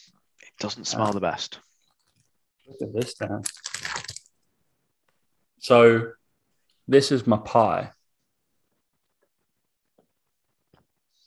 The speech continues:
Speaker 2: That is literally, so if anybody's been to America, um,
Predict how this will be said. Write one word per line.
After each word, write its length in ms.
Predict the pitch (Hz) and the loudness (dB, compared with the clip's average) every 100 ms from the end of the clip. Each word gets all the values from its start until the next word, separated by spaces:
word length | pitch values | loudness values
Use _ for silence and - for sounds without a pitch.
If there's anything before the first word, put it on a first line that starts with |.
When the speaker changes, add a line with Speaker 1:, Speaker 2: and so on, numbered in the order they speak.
| _ _ _ _ - - _ _ _ _ | _ _ _ _ -20 -20 _ _ _ _
Speaker 2:
That 320 | - 123 117 - | 4 4 4 2
is 340 | 110 104 127 | 0 0 2
literally, 720 | 131 - - 98 90 107 120 _ _ _ _ _ _ _ _ | 2 2 -8 -6 -4 -4 -6 _ _ _ _ _ _ _ _
so 300 | - - 120 120 | 0 8 10 10
if 320 | 110 135 143 | 8 4 6
anybody's 500 | 160 185 175 160 147 | 6 6 4 4 0
been 420 | - 147 143 139 127 | 0 2 2 0 -2
to 400 | 135 117 117 113 | 0 2 2 2
America, 440 | 104 104 90 - 120 _ _ - - _ | 0 -2 -4 -8 -14 _ _ -20 -20 _
um, 560 | 110 107 104 104 104 107 | 2 4 4 2 -4 -8